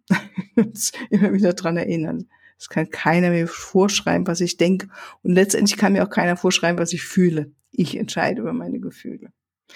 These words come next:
So, ganz zum Schluss heute nochmal. Was ist jetzt also ein Weg,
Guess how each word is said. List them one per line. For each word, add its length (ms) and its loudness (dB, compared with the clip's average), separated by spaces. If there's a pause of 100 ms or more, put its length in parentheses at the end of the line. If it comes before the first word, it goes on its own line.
(200)
So, 360 2
ganz 400 0
zum 120 2
Schluss 400 0
heute 300 4
nochmal. 600 -2 (540)
Was 240 -4
ist 160 -2
jetzt 320 0
also 260 -2
ein 420 2
Weg, 460 2